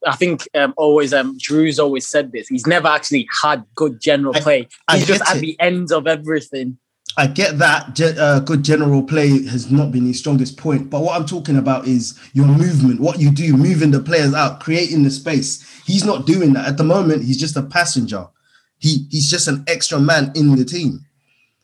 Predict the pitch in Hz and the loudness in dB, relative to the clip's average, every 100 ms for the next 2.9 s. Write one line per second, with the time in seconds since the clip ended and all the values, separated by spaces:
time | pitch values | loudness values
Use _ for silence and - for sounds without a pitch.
0 | _ - 147 196 185 165 160 170 165 147 | _ -4 0 0 0 0 4 4 2 0
1 | 196 - 196 180 196 - - 185 208 214 | -2 -4 -4 -2 -2 -4 -6 -2 -2 0
2 | 143 143 180 170 151 139 - 160 143 | 0 2 0 0 0 0 0 -4 -4